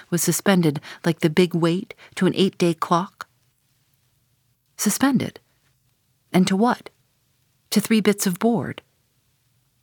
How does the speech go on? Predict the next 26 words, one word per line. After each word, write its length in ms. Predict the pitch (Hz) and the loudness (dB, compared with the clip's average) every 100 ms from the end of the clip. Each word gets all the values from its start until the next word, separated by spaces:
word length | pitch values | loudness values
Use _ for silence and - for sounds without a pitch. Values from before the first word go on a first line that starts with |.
| _ _ _ _ _ - | _ _ _ _ _ 0
Is 220 | 226 196 | 2 2
this 340 | 202 262 - - | 0 -2 -2 -4
the 100 | 180 | -4
creature 440 | - 226 - 175 | 0 0 2 0
of 100 | 160 | 0
whom 220 | - 208 | 2 2
it 160 | 175 156 | 2 0
was 160 | 175 - | -2 2
once 280 | 208 - | 2 0
so 220 | - 202 185 | -2 0 0
triumphantly 720 | - 208 202 190 190 - 160 | 0 2 4 2 0 -2 -2
said, 400 | - 185 165 156 - - - _ _ _ - | 0 2 0 -4 -14 -20 -20 _ _ _ -6
"Canst 340 | - 240 - | 2 2 4
thou 160 | 208 175 | 4 4
fill 240 | 165 208 | 4 2
his 160 | 175 170 | 4 0
skin 380 | - - 214 143 | -2 2 2 2
with 180 | 143 143 | 0 2
barbed 320 | 170 165 190 | 4 4 4
irons, 540 | 214 165 123 69 - _ - - _ _ | 2 2 -2 -6 -8 _ -20 -20 _ _
or 140 | 170 | 0
his 180 | 175 180 | 2 0
head 220 | 220 226 151 | 2 0 2
with 160 | 160 | -2
fish 180 | - 247 | 0 -2
spears?" 600 | - - 135 - - - | -2 -4 -4 -4 -8 -10